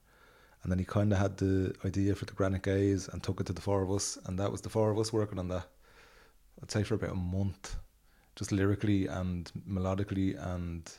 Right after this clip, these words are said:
then the whole arrangement and the instrumental part and everything. I actually felt, 'cause that was the first time we actually did something like that, and it was really nice to do.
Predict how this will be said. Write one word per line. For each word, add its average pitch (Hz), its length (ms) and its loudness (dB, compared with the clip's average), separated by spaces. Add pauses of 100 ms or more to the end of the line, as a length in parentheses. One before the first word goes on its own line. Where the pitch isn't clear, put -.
(580)
then 95 140 2
the 92 40 2
whole 101 140 4
arrangement 98 560 2
and 90 100 -4
the 92 60 0
instrumental 95 420 -2
part 95 220 -2
and 98 100 -2
everything. 95 220 -4 (180)
I 135 100 2
actually 156 200 2
felt, 139 260 8
'cause 131 120 2
that 180 80 8
was 151 100 4
the 123 60 2
first 139 240 10
time 127 160 8
we 110 100 6
actually 107 220 2
did 110 160 2
something 131 220 -2
like 98 120 -2
that, 95 120 -2
and 104 100 -6
it - 20 -4
was 90 100 -6
really 110 180 -2
nice 104 180 0
to - 100 -10
do. 92 180 0